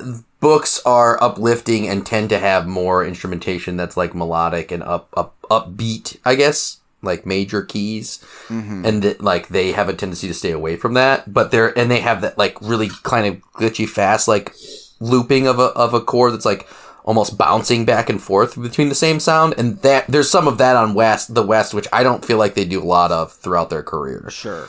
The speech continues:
Speaker 2: sure.
Speaker 1: So in the first three albums, this one sort of stuck out, and I wonder why it's not on Spotify, because they only were on two labels, in my understanding. So the fact that it's not there makes me wonder if that's their choice. But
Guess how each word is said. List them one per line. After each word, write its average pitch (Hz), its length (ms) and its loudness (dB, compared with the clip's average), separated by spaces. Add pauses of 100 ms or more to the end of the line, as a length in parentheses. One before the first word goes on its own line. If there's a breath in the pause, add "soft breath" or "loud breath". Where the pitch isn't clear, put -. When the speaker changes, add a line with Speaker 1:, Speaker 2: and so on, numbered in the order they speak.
(140)
Speaker 2:
sure. - 280 -18
Speaker 1:
So 131 240 4
in 135 100 6
the 131 80 2
first - 340 2
three 143 160 4
albums, 113 360 2
this 107 160 -4
one 110 120 0
sort 107 180 2
of 87 80 0
stuck - 300 -2
out, 92 220 2
and 120 100 2
I 139 80 6
wonder 139 320 2
why 120 200 6
it's 110 140 0
not 110 280 2
on 104 360 0
Spotify, 98 840 2
because 95 260 -4
they 104 80 2
only 127 180 0
were 110 160 2
on 104 240 2
two 95 340 -8
labels, 92 460 -2
in - 80 -10
my 87 100 -2
understanding. 82 640 -12 (460 soft breath)
So 101 440 2
the 98 120 -4
fact 117 260 0
that 107 180 2
it's 117 240 0
not 104 260 0
there 101 420 2 (120)
makes 107 320 -2
me 107 100 -4
wonder 98 280 0
if 87 80 -4
that's 90 220 -2
their 87 260 -2
choice. - 540 -6 (500)
But 85 280 -4